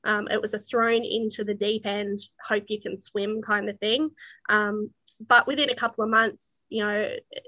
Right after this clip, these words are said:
our management committee, so it was a non-profit service, so it's managed by parents. Um, they said, "We've got faith in you that you can continue to do that job. If you want it, it's yours." And I'm like, "Okay,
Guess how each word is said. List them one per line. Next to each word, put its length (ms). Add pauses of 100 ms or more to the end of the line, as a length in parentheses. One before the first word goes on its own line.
our 100
management 520
committee, 260
so 140
it 60
was 100
a 60
non-profit 600
service, 360
so 100
it's 220
managed 460
by 120 (180)
parents. 500 (440)
Um, 560
they 500
said, 300 (220)
"We've 240
got 180
faith 240
in 140
you 140
that 140
you 140
can 160
continue 460
to 80
do 160
that 180
job. 340
If 160
you 80
want 200
it, 200 (140)
it's 220
yours." 340
And 80
I'm 80
like, 180 (320)
"Okay, 300